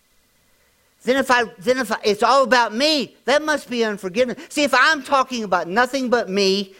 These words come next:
you, you find these people. The technical word for it is narcissist.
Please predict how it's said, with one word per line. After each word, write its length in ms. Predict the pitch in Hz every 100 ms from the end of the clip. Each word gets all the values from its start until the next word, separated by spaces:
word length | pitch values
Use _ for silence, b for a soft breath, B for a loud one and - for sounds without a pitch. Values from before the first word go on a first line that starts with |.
| B
you, 220 | 214 254 220
you 200 | 220 226
find 340 | 240 262 254
these 180 | 185 147
people. 400 | - 165 90 - _ _ _ _ _ _ _ _ _ _ _ _ _ _ _ _ _ _ _ _ _ _ _ _ _ _ _ b b b b b _
The 80 | 123
technical 520 | - 208 170 131 107
word 200 | 101 104
for 140 | 110 104
it 60 |
is 100 | 101
narcissist. 720 | 101 156 - 85 - - -